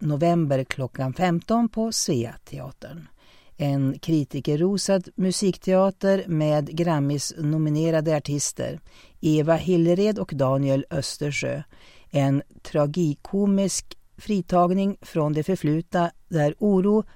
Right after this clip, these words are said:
perfektionism och skam gått i arv i generationer. En teaterkonsert om hur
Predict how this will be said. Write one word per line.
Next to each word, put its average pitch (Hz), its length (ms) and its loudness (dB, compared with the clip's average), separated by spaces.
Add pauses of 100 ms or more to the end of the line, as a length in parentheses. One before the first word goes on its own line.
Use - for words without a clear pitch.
perfektionism 170 960 0
och 160 80 -4
skam 165 360 0
gått 147 240 -4
i 180 60 2
arv 165 300 2
i 131 180 -2
generationer. 131 1040 -6 (460)
En 143 220 2
teaterkonsert 156 1120 4
om 147 200 2
hur 160 420 4